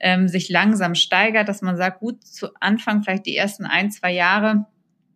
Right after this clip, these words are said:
gehe ich nicht ganz so viel Risiko ein. Wenn ich Dienstleistungen anbiete, ist es natürlich einfacher, als wenn ich Produkte anbiete. Aber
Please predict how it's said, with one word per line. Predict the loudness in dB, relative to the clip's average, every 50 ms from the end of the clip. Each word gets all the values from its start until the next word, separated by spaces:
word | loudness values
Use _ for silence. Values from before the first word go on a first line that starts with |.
| _ _ _ _ _
gehe | 2 4
ich | 4 4 2
nicht | 0 0
ganz | 2 2 0 0 -2
so | -4
viel | -6 -2 0 2 4
Risiko | 4 4 4 2 0 0 2
ein. | 2 2 4 2
Wenn | 2 0
ich | -2 0
Dienstleistungen | 4 4 4 4 4 2 0 0 0 -2 -2 0
anbiete, | 0 4 4 6 6 6 4 2 0 -2
ist | -2 -2 -4
es | -4 -4
natürlich | -4 -2 -2 -2 -2 0 0
einfacher, | -2 -2 -2 -2 0 0
als | 0 0 0 -2
wenn | -4
ich | -4 -4 -4
Produkte | -6 -8 -6 -4 -6 -4 -4 -2 -2
anbiete. | 2 4 6 6 6 6 6 4 4 4 2 2 0 -4 -10 -12 -12 -14 -16 -6 _
Aber | 2 4 4 4 4 4 4 4 4 2 0 -4